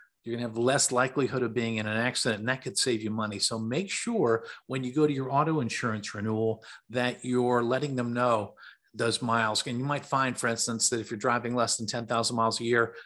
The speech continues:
it's a much lower rate than, uh, maybe your old rate if you were driving fifteen or twenty. Number nine is something I want you to carefully consider, and, and it's something, uh, that, again, my wife and I just went through personally, is select a lower grade or higher out-of-pocket health insurance plan.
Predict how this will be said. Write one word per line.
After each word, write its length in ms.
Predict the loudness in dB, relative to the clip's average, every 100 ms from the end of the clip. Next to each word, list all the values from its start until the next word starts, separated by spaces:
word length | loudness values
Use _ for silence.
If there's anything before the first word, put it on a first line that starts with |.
| -6
it's 140 | -2
a 40 |
much 260 | 0 0 0
lower 260 | 0 2 2
rate 360 | 2 0 -2
than, 260 | -6 -4 -4
uh, 140 | -4 -6 -6
maybe 220 | -4 -2
your 160 | 0 4
old 200 | 4 4
rate 220 | 0 0
if 160 | -4 -4
you 60 |
were 80 | -4
driving 340 | -2 -2 -4
fifteen 420 | -8 -8 -8 -12 -10
or 80 |
twenty. 400 | -12 -12 -12 -12 _ _ _ _ _ -4
Number 300 | 0 2 4
nine 400 | 4 4 4 2
is 140 | 4
something 340 | 2 2 0
I 80 | 0
want 240 | -2 -2 0
you 80 |
to 80 | -2
carefully 460 | 0 0 2 2 0
consider, 580 | 0 0 2 4 4 4
and, 180 | 0 -4
and 100 | -4
it's 160 | 0 2
something, 540 | 2 0 0 0 2
uh, 180 | 2 4
that, 200 | 2 0
again, 340 | -2 -2 -2
my 100 | -2
wife 300 | 2 2 2
and 100 | 0
I 120 | 0
just 240 | -2 -4 -6
went 180 | -8 -2
through 200 | -2 0
personally, 580 | 0 0 0 -4 -6 _ -20 -18 -6
is 140 | 2
select 480 | 4 4 4 0 -2
a 40 |
lower 600 | -2 0 2 4 6 6
grade 720 | 4 0 0 0 -2 -2 -6 -10 _
or 160 | 2 4
higher 480 | 4 4 4 4 2
out-of-pocket 760 | 2 2 0 0 2 2 -2
health 280 | 0 0 0
insurance 420 | -4 -4 -4 -6
plan. 440 | -6 -8 -8 -10